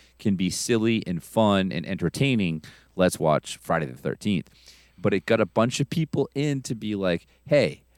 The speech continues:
let's present you with a bunch of people you hate and you can't wait to see the killer kill them." And, I mean, that's, that's a pretty, like, you know, James Wan followed that with the, the Saw franchise. Like, I mean,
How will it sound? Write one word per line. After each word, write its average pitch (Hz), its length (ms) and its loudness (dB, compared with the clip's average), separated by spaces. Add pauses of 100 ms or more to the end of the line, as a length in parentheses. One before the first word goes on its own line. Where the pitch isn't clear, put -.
(120)
let's 110 280 2
present 127 420 0
you 123 160 4
with 104 140 4
a 92 60 4
bunch 95 340 0
of 98 160 -6
people 107 320 0
you 82 240 0
hate 98 480 -2
and 98 180 0
you 95 120 -4
can't 98 340 -6
wait 92 500 -2 (140)
to - 120 -12
see 76 580 -4 (180)
the 87 180 -4
killer 78 560 0 (140)
kill 104 320 2
them." - 180 -12 (720)
And, 104 380 0 (320)
I 117 40 -4
mean, 123 220 -2
that's, - 420 0
that's - 300 0
a 294 80 0
pretty, 180 440 0
like, 135 400 0
you 120 260 -2
know, 110 160 2
James 131 480 0
Wan 127 460 -2
followed 123 500 2
that 113 240 0
with - 320 -4
the, 80 240 -2
the 82 140 -4
Saw 110 420 4
franchise. 120 880 -2
Like, 87 200 0 (300)
I 120 60 -2
mean, 123 220 0